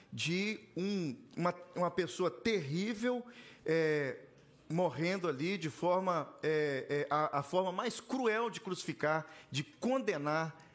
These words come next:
de fazer a pessoa pagar por alguma coisa. Então, os cristãos, eles não queriam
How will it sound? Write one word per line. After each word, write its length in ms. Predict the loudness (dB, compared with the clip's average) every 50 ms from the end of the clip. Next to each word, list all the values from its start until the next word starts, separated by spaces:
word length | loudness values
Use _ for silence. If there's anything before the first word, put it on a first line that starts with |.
| -20 -16 -8
de 140 | -6 -6 0
fazer 420 | 2 2 2 2 0 0 0 0
a 60 | 0
pessoa 460 | -2 -2 -4 -4 -2 -2 0 0 -2 0
pagar 480 | 2 0 0 0 2 0 0 0 0
por 160 | 0 -2 -4
alguma 200 | -4 -2 -2 -4
coisa. 320 | -4 -4 -4 -6 -4 -4 -4
Então, 200 | -2 -2 -2 -2
os 80 | -2
cristãos, 420 | -2 -2 -2 -2 -2 -2 -2 0 -2
eles 140 | -2 -2 -2
não 120 | -2 -2
queriam 520 | -2 -4 -4 -4 -4 -2 -2 -2 -2 -4